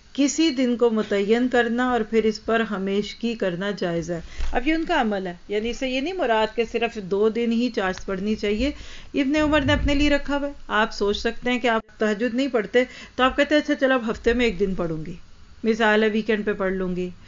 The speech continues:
چلے جمعے رات کو پڑھ لوں گی، جمعے کو"، کوئی بھی دن بغیر اس کے سوچے، ہاں صرف جمعے کا دن نہ رکھے، یہ سوچتے کہ چلے جمعے کا دن برکت والا ہے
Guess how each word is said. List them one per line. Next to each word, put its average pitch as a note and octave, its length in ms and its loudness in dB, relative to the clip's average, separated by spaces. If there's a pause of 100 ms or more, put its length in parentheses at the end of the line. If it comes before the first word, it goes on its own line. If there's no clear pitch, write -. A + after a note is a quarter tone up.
(300)
چلے A#3 160 4
جمعے A3+ 320 2
رات A3 260 4
کو A3 80 0
پڑھ G3+ 200 0
لوں G3 220 -2
گی، G#3 80 0
جمعے A#3 300 0
کو"، A#3 120 -10 (100)
کوئی G4 180 4
بھی C4 120 0
دن F#3+ 200 0
بغیر A#3 460 4
اس C4 180 0
کے B3+ 100 2
سوچے، G3 280 -2
ہاں A#3 180 0
صرف B3+ 280 0
جمعے A3 260 2
کا C#4 180 0
دن C4 160 2
نہ C4+ 100 4
رکھے، G#3 340 0 (360)
یہ C4 120 4
سوچتے A#3 400 2
کہ A#3 100 -2
چلے A3 240 2 (200)
جمعے G#3 340 -2
کا G#3+ 160 -2
دن G#3+ 140 0
برکت G3+ 420 -2
والا G#3 200 2
ہے D4+ 60 -2